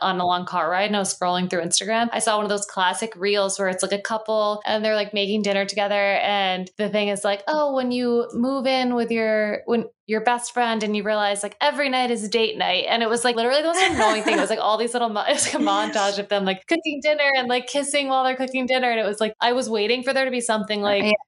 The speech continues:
Speaker 1: and this is reality. And, like, some nights you're just sitting on the couch, like,
Speaker 2: Yeah.
Speaker 1: ordering food and, like, <laughs>
Speaker 2: <laughs>
Speaker 1: bickering. <laughs>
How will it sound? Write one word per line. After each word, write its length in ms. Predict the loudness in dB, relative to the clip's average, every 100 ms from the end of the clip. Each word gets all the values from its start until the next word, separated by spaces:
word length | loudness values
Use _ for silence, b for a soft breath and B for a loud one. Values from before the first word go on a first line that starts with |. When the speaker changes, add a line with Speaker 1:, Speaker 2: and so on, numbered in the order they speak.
| -4
Speaker 1:
and 120 | 0
this 160 | 0 0
is 80 | 0
reality. 480 | 2 2 0 0
And, 100 | 0
like, 160 | -2 -2
some 180 | -2 0
nights 200 | 0 0
you're 60 | 0
just 160 | -2
sitting 240 | 0 0 0
on 80 | -2
the 100 | -4
couch, 400 | 0 0 2 2
like, 140 | 2
Speaker 2:
Yeah. 60 | 2
Speaker 1:
ordering 220 | 2 0
food 140 | 0 2
and, 140 | 4
like, 100 | 2
<laughs> 260 | 2 0 2
Speaker 2:
<laughs> 0 |
Speaker 1:
bickering. 380 | 0 0 0
<laughs> 60 | 0